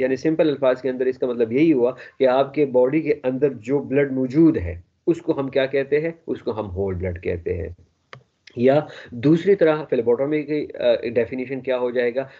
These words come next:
कि वो ब्लड जो हम वेन से ले रहे हैं through syringe और आपके पास ट्यूब के अंदर वो ब्लड होली सोली आ गया तो that is whole blood। ठीक है, तो इसका मतलब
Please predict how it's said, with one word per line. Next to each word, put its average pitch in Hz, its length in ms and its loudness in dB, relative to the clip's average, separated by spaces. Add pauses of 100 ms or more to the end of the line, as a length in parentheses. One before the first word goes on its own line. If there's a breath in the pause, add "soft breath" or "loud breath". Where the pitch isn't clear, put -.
(140 loud breath)
कि 139 80 0
वो 156 320 2
ब्लड 143 340 0
जो 143 160 -2
हम 143 240 -6
वेन 135 380 0
से 151 420 -2 (160 soft breath)
ले 139 400 4
रहे 110 300 2
हैं 117 240 -6
through 139 220 -6 (140)
syringe 127 320 0 (640)
और 139 220 4
आपके 139 340 -2
पास 143 380 -4
ट्यूब 165 240 -4
के 147 100 -4
अंदर 127 320 -4
वो 143 280 -4
ब्लड 135 320 0 (240)
होली 156 340 2
सोली 147 440 0
आ 110 180 2
गया 107 260 -4 (220 loud breath)
तो 135 80 -2
that 127 240 4
is 120 140 -4
whole 104 340 -6
blood। 87 240 -12 (180)
ठीक 185 180 2
है, 196 120 0 (220 loud breath)
तो 139 140 -4
इसका 160 240 0
मतलब 151 380 0